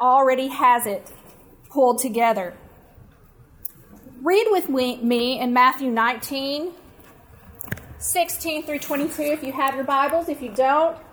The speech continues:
I'm just gonna read this aloud. Just then a man came up to Jesus and asked, "Teacher, what good thing must I do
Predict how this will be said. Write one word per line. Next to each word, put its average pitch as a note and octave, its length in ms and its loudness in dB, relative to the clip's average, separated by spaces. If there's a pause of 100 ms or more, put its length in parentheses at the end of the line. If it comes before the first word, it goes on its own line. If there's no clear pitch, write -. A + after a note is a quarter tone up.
(140)
I'm C#4 120 0
just C4+ 140 -6
gonna C#4+ 180 0
read C#4+ 220 -2
this D4 160 2
aloud. B3 560 4 (1800)
Just B4 220 2
then F#4 200 2
a E4 40 0
man D#4 280 0
came G#4+ 280 -4
up F4 200 -2
to D4 100 -4
Jesus D#4 480 -2
and C4+ 140 0
asked, C#4 440 -2
"Teacher, F#4 480 -2
what D#4+ 340 0
good D4+ 240 -2
thing C4+ 260 0
must C4 260 -6
I B3 160 -2
do A#3+ 500 -4